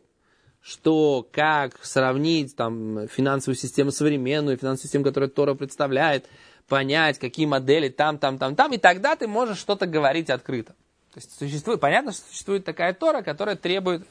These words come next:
э, определённой дискретности, которая требует определённого, как любая научная, любое научное исследование требует определённой степени, эм,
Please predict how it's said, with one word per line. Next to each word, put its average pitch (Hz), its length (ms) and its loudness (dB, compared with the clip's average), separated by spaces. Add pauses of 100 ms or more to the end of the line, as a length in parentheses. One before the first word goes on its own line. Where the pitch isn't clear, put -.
э, 123 120 2
определённой 147 520 -2
дискретности, 190 680 -6 (640)
которая 180 400 -4 (600)
требует 175 320 -2
определённого, 147 600 -2
как 143 180 -4
любая 165 260 4
научная, 143 580 -2 (200)
любое 151 260 2
научное 175 300 -4
исследование 254 360 -2
требует 190 360 -2
определённой 143 460 -4
степени, 156 520 -2
эм, 127 1080 -4